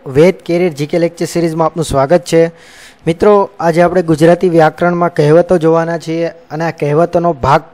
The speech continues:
પાંચ આજે જોવાના છીએ. ભાગ એકથી ચાર already આપણે upload કરી ચૂક્યા છીએ. જો હજી સુધી તમે એ ભાગ એકથી ચાર ના જોયા હોય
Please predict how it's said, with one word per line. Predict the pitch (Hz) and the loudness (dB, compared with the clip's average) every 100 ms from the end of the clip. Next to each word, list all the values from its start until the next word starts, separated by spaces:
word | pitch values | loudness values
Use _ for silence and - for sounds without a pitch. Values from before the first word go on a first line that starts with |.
| _ | _
પાંચ | 160 196 - | 0 0 -2
આજે | 160 160 | -4 -2
જોવાના | 156 156 156 147 | 2 4 4 0
છીએ. | 127 120 113 _ - - - _ | -6 -16 -20 _ -20 -20 -20 _
ભાગ | 147 180 - - - | 2 2 0 -14 -10
એકથી | 170 - 196 | -8 -6 -2
ચાર | 190 180 190 | 2 2 4
already | 170 160 185 196 | 4 6 4 2
આપણે | 151 170 180 175 | 0 -2 2 0
upload | 160 156 170 165 | 0 0 2 2
કરી | - 160 | 2 -2
ચૂક્યા | 175 160 185 | 0 0 2
છીએ. | 165 175 175 - _ | 2 2 -2 -4 _
જો | - 165 | 2 4
હજી | 139 175 | 4 2
સુધી | - 180 | 2 0
તમે | 180 180 175 | 0 0 0
એ | |
ભાગ | 170 127 147 170 - | 0 2 2 2 -2
એકથી | 151 - | -8 -4
ચાર | 175 170 165 | -2 0 0
ના | 151 180 | 2 0
જોયા | 165 165 | 4 2
હોય | 135 | 2